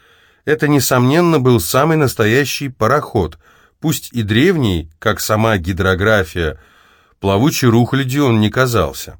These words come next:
При первом же знакомстве с ним у меня сразу возникло ощущение, что где-то я его уже видел. Вернее, я не подумал об этом, но как-то почувствовал. По хлипким сходням вместе со мной на борт поднялся начальник партии,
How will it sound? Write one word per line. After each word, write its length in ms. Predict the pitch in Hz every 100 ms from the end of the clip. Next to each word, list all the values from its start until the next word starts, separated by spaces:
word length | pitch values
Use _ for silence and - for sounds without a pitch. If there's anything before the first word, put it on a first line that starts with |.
| _ _ _ _ _ _ _ _ _
При 120 | 90
первом 360 | 90 175 196 175
же 120 | 151
знакомстве 600 | 135 131 151 202 - 113
с 100 | -
ним 160 | 101 98
у 60 |
меня 240 | 101 113 143
сразу 500 | - 135 170 147 -
возникло 600 | 101 156 101 143 110 104
ощущение, 640 | 87 98 87 165 165 120
что 180 | 90 -
где-то 420 | 85 85 220 226
я 220 | 151 151 160
его 220 | 147 147
уже 200 | 127 143
видел. 440 | 135 87 82 71 - - - -
Вернее, 440 | 98 95 104 101
я 100 | 104
не 120 | 101
подумал 420 | 95 113 156 139 101
об 160 | 82
этом, 320 | 92 92 90
но 280 | 101 110 101
как-то 300 | 92 95 -
почувствовал. 720 | 101 104 - 80 - 67 55 - _ _ _ _ _ _
По 100 | 110
хлипким 480 | - 208 196 - 135
сходням 540 | - - 170 151 147 123
вместе 380 | 160 170 -
со 180 | 92 107
мной 440 | 101 104 101 98 -
на 220 | 98 92
борт 340 | 101 165 - _ - - _
поднялся 840 | 98 95 123 180 - - 151 139 101
начальник 720 | 104 107 - 151 143 131 -
партии, 640 | 117 101 80 - 87 80